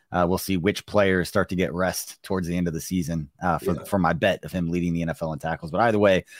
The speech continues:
Speaker 1: you're exactly right. He's having a fantastic season. I think a lot of Chiefs fans and a lot of people even on our network, um, like Nick Bolton as a player.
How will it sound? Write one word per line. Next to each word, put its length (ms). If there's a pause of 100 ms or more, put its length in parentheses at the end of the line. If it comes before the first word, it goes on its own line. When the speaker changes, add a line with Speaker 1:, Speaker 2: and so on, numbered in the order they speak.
(280)
Speaker 1:
you're 120
exactly 320
right. 140
He's 160
having 180
a 100
fantastic 600
season. 360
I 40
think 160
a 40
lot 220
of 180 (260)
Chiefs 260
fans 280
and 60
a 40
lot 120
of 60
people 200
even 120
on 100
our 100
network, 400 (120)
um, 360 (140)
like 220
Nick 200
Bolton 220
as 100
a 60
player. 420